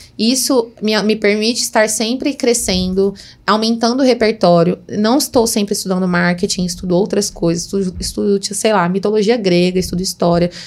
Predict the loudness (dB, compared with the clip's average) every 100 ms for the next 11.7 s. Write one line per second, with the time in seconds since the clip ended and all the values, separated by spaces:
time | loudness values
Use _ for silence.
0 | -10 -4 -2 0 -2 2 2 4 0 -2
1 | 0 0 2 0 0 -2 -2 -2 2 2
2 | 4 2 0 0 0 -2 -2 -2 -2 -2
3 | -4 -2 -4 -2 -4 -2 -2 0 -2 0
4 | 2 2 2 -2 -6 -16 -8 0 2 2
5 | 2 2 2 4 4 4 2 0 0 0
6 | -2 -2 -4 -6 -2 -2 2 6 6 6
7 | 4 2 2 4 4 4 2 2 2 2
8 | 0 -2 -4 -6 -4 -4 -4 -6 -6 -4
9 | -6 -4 -4 0 0 0 0 -2 -2 -2
10 | 0 2 0 -2 0 2 2 0 -2 -4
11 | -2 0 2 2 2 -2